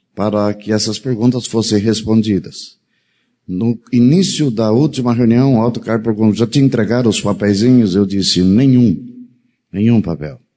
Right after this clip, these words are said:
Depois abrimos para perguntas e ninguém tinha pergunta nenhuma. Então vocês veem que Deus deve ter falado alguma coisa para eles, porque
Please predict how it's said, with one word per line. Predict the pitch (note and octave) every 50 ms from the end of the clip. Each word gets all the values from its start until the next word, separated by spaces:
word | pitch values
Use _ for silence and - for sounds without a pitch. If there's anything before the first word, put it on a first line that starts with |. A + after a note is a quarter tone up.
| _ _ _ _ _ _ _ _ _ _ _ _ _ _ _
Depois | - A2+ G2+ - C#3 D#3 D3+ C3
abrimos | D3+ B2+ A2 G2+ C#3 D#3 D#3+ D#3 C#3+ B2+ -
para | - B2 A#2
perguntas | A2 B2 A#2+ A#2 A#2+ C#3 C#3+ C#3 B2+ C3 A#2+ A2+ A#2+
e | B2
ninguém | B2 B2+ B2+ B2 A#2+ A2 G2+ - A#2 B2 B2 A#2
tinha | G#2+ - - F#2+ G2+ F#2
pergunta | - - F#2+ F#2 F2 F2+ G2 F2+ F2 F2
nenhuma. | E2 F2 F2 F2 E2+ D#2+ C#2 C2 C2 - _ _ _ _ _ _ _ _ _ - - _ -
Então | - - A#2 A#2
vocês | A#2+ B2 B2 - D3 C#3+ B2+ A#2+
veem | A#2 A2+ A2
que | A2 C3 B2+
Deus | A2 A2+ A2+ A#2 B2 A2
deve | A2+ A2 G#2+ A2+ A2+
ter | - G#2+ G#2+
falado | G#2 - C3+ B2+ B2+ A2 G2 A2
alguma | G#2+ F#2+ G#2 A#2
coisa | G2+ G#2 A2+ G#2+ A2 A2+
para | A2+ C3+ C#3+ B2+
eles, | G#2 G2+ E2+ E2+ -
porque | - E2 F#2 F2 G2 G#2+ G#2+ F#2+ G2